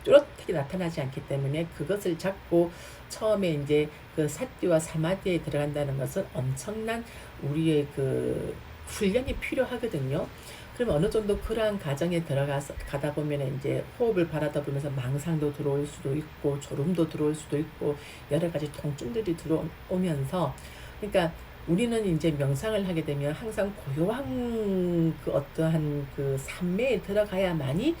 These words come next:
내가 수행을 잘하고 있다고 생각을 하게 되는 것이죠. 근데 그것이 절대 아니라는 것이죠. 그 수행의 과정 안에서 뭐 망상이 들어오고 순간 졸음도,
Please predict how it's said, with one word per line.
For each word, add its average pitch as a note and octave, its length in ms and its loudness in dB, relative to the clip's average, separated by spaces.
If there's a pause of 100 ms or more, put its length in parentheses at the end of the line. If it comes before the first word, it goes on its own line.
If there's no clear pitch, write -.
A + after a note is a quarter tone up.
(520)
내가 D3+ 260 2
수행을 G3+ 460 -2
잘하고 - 680 -2
있다고 D3+ 300 0
생각을 C#3+ 360 -4
하게 D#3+ 240 -4
되는 C3 240 -6
것이죠. C#3 460 -4 (400)
근데 A3+ 220 2
그것이 G3+ 440 -2
절대 A3 400 -2
아니라는 C#3+ 540 0
것이죠. - 440 -6 (520)
그 F3+ 160 2
수행의 C4+ 500 2
과정 D#3+ 320 0
안에서 D3+ 760 0
뭐 D3+ 120 0
망상이 D3+ 580 0
들어오고 D3+ 800 0
순간 D3+ 340 -2
졸음도, D#3+ 560 0